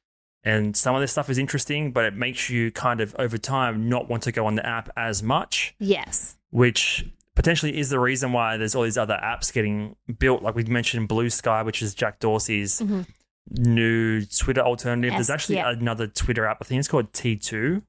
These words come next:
Speaker 2: Mm-hmm. Ah, T two, yeah. Well, like, going on, like, the whole, like, Instagram thing, if it's got that twenty-four percent increase and it's successful right off the bat, then they're just gonna keep pushing it and keep growing it. It's just gonna be,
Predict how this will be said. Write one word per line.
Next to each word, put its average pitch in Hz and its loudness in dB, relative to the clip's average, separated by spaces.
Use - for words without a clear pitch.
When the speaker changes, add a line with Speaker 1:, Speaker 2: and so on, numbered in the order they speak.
Speaker 2:
Mm-hmm. 226 0
Ah, 254 6
T 220 0
two, 196 -4
yeah. 175 -2
Well, 247 6
like, 277 2
going 262 0
on, 226 0
like, 202 0
the 202 -2
whole, 190 0
like, 175 0
Instagram 196 0
thing, 175 -4
if 208 -4
it's 269 -4
got - 0
that 226 -4
twenty-four 208 0
percent 196 -2
increase 233 0
and 196 0
it's 180 0
successful 202 0
right 180 0
off 175 -4
the 185 0
bat, 170 -2
then 190 -2
they're 185 0
just 190 0
gonna 180 -2
keep 180 -6
pushing 175 -4
it 156 -2
and 165 -4
keep 175 -2
growing 165 0
it. 160 -4
It's 175 2
just 175 0
gonna 175 -2
be, 170 -2